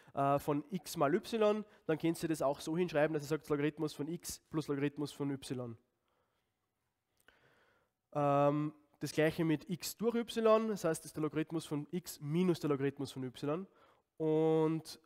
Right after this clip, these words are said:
ähm, der Logarithmus von x hoch r lässt sich auch so auflösen, dass er sagt, r mal Logarithmus von x. Das sind einfach wirklich nur die einfachen Logarithmus-Rechenregeln. Und dazu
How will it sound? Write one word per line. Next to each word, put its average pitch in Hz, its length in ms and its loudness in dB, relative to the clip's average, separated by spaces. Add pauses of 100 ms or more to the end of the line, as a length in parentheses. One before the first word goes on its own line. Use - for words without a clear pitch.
ähm, 151 640 4 (920)
der 156 80 2
Logarithmus 165 440 2
von 160 180 0
x - 280 -6
hoch 151 140 -4
r 175 360 2 (480)
lässt 160 220 0
sich 143 140 -4
auch 190 180 6
so 180 180 4
auflösen, 180 480 4
dass 156 120 -2
er 156 40 -4
sagt, 156 300 -2
r 165 260 2
mal 165 120 4
Logarithmus 151 480 0
von 143 120 -4
x. - 340 -4 (1200)
Das 147 140 -4
sind 165 160 0
einfach 185 380 2
wirklich 185 240 -2
nur 185 160 6
die 202 100 2
einfachen 190 440 2
Logarithmus-Rechenregeln. 196 1120 0 (360)
Und 165 580 2 (1500)
dazu 190 640 -2